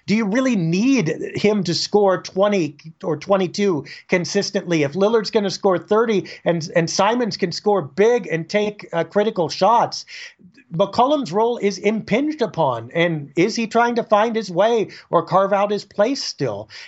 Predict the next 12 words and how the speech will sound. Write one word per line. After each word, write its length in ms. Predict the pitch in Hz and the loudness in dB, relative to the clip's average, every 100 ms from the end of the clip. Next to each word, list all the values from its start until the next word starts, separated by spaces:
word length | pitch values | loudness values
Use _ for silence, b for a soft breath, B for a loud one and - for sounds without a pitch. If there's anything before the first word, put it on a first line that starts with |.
| B | B
And 380 | 240 269 269 196 | 4 4 2 0
you 140 | 220 | 2
also 300 | 202 226 220 | 2 2 2
have 140 | 214 196 | 2 0
the 80 | |
personality 800 | 202 185 202 180 175 180 185 175 | -2 -2 -2 -2 0 0 0 0
issue 300 | 175 165 170 | -2 -2 -2
that 220 | 170 160 156 | -2 -2 -2
you 280 | 190 156 - _ | -2 -2 -6 _
brought 260 | 151 165 | 2 4
up, 240 | 156 190 - | 4 2 2
that 180 | 160 | 0